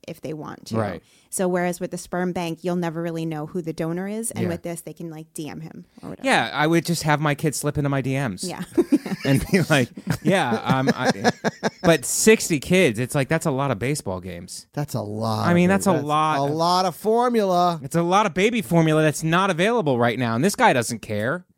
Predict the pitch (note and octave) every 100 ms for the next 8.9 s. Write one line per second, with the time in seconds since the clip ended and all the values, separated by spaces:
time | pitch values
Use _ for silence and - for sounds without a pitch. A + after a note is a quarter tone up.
0 | - A2+ A#2 B2+ D#3 D#3+ F#2+ B2+ C3 G2+
1 | - D#3+ D#3 D#3+ D3 C3+ D#3+ A#2+ F#2 -
2 | D#3+ C3 G3 C#4+ B3+ G#3+ A3 B3+ C4+ C#4
3 | A#3+ - - E3+ D#3 G3+ A3 G#3+ E3+ G3
4 | E3+ D3 F3+ C4 A#3 F3+ - F#3 E3 -
5 | D3+ E3+ G3 A3+ C4 C#4 B3+ - - -
6 | - - G#3 A#3 G#3+ F#3+ - F3 - F3
7 | - F3 F3 E3+ E3+ E3 D#3+ D#3 D#3+ E3+
8 | D#3+ D3+ D3+ D3+ - E3+ - C#3+